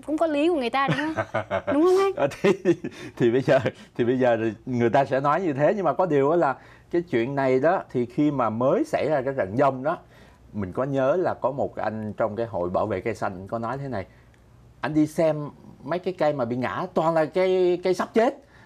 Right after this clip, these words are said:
Speaker 2: Tức là cái điều này làm mình nhớ tới một cái câu ca dao, đó là cái nghề mà người ta nhổ mạ, mà nhổ mạ xong rồi cấy mạ, đó là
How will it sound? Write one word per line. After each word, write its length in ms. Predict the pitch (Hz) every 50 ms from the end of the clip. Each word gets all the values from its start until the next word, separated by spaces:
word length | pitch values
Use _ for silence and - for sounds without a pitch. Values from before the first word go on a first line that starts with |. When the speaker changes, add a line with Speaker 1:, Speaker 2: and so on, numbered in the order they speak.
| - _
Speaker 2:
Tức 120 | 208 196
là 320 | 196 160 139 131 123 - - - _ - -
cái 100 | - 190
điều 160 | 180 147 135 123
này 200 | 120 120 117 117
làm 200 | 117 113 113 110
mình 140 | 107 107
nhớ 180 | 110 117 127 170 185
tới 100 | 226 214
một 140 | 175 - -
cái 100 | 160 156
câu 420 | - - 151 139 135 131 127 123 -
ca 140 | 147 135 131
dao, 380 | 131 135 127 123 117 113 113
đó 60 | 123
là 200 | 127 127 117 101
cái 180 | 92 - 135 139
nghề 300 | 139 120 110 101 90 90
mà 140 | 87 90 90
người 160 | 90 90 90
ta 240 | - - 110 107 98 - - - - - - _ - -
nhổ 280 | - 98 101 92 95 127
mạ, 540 | 170 160 139 117 95 87 95 104 113 123 123
mà 180 | 117 107 98 95 92 - - -
nhổ 260 | - - 104 90 117
mạ 320 | 151 165 143 120 95 110 131
xong 280 | 123 - 147 139 139
rồi 120 | 127 113 98
cấy 240 | - - 156 190 214
mạ, 240 | 165 131 110 110
đó 140 | 135 160 175
là 220 | 190 185 151 127